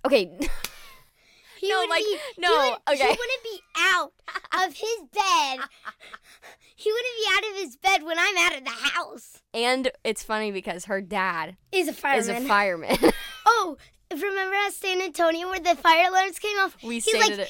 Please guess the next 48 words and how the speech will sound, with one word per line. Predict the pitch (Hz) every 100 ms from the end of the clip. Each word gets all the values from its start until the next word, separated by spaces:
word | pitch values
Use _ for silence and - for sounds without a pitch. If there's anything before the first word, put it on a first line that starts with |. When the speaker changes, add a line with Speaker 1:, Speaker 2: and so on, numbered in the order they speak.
| -
Speaker 2:
"It's | 466
Speaker 1:
yeah. | -
Speaker 2:
fine, | - 381 370 427 403
he's | 359 - - _ 302
f-, |
fine." | - 381 392 381 - - -
Well, | 440
I | 480
know | 440 508 440
he | 466 415
might | 320
know | 339 427
that, | 330 285 - - - -
but | 403
I'm | 415 415
like, | 403 - - _ _ - - - -
"No." | 403 466 539 320 233 - _
And | 427 480 381 - _ -
then | 277
Zia | 320 415 539 -
came | 440 403
out | 381
with | 381
her, | 415 415
like, | 359 - - _
computer | 415 349 - - 466 494 440 427
in |
her | 370
purse, | 330 466 480 453
and | 392
I'm | 392
like, | 381 _ - -
"I | 415
don't | - 392
even | 370
have | 339 294 285
shoes | - - 427 427
on." | 349 311 262 254
Speaker 1:
I | 262
didn't | 269 330
bring | 277 277 240 -
anything | 202 214 202 - 160 160 156 _ _ - _ -
because | 285 302 -
I | 262
thought, | 262 262
I | 269
was | 262
like, | 254